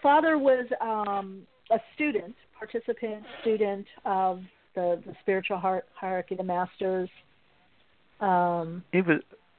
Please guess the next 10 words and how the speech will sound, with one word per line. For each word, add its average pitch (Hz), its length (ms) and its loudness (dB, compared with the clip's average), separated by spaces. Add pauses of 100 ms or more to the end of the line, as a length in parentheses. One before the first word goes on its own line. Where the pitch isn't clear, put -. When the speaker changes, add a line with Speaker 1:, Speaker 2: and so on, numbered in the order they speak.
Speaker 2:
a - 60 2 (120)
student 131 320 4
of 113 140 4
the 110 300 2 (100)
teachings 104 480 2
of 98 120 0
Speaker 1:
It 101 120 0
was. 190 220 6
Speaker 2:
Alice 92 260 4 (100)
Bailey. 98 720 2